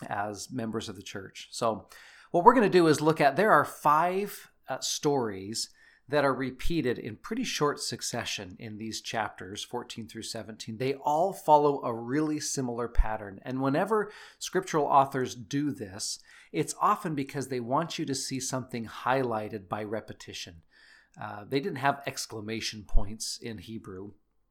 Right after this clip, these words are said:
And so the way they would emphasize specific points is by repeating them, uh, and putting them in, in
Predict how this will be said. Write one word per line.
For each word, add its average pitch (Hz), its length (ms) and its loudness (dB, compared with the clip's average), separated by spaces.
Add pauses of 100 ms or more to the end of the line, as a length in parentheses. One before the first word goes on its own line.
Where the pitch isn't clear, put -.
(280)
And 135 80 0
so 139 80 2
the 131 100 0
way 156 140 6
they 139 100 6
would 123 280 2
emphasize 120 640 -2
specific - 580 -8
points 110 500 4
is 113 180 -8
by 113 160 0
repeating 113 680 -6
them, 104 360 -8 (540)
uh, 113 140 -4
and 123 160 -8
putting 139 260 12
them 113 180 -2
in, 110 200 -8
in 107 360 -8